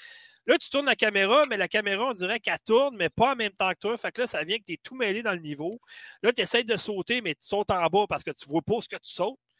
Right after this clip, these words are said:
C'est de toute beauté. Fait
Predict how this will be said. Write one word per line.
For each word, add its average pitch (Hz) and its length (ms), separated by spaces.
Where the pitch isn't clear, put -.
C'est 175 180
de 190 120
toute 277 260
beauté. 196 420
Fait - 260